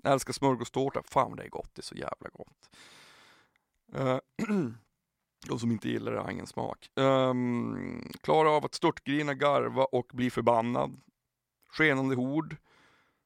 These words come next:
Ta garvet för långt. Politisk satir. Fällor. Garva åt egna skämt.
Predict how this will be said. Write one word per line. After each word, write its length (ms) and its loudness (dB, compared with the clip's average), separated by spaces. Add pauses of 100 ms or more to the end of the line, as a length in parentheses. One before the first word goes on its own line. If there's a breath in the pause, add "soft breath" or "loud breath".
(100)
Ta 120 4
garvet 340 6
för 100 0
långt. 520 2
Politisk 360 -4
satir. 540 -4
Fällor. 460 2 (420)
Garva 340 4
åt 120 -2
egna 260 2
skämt. 680 -2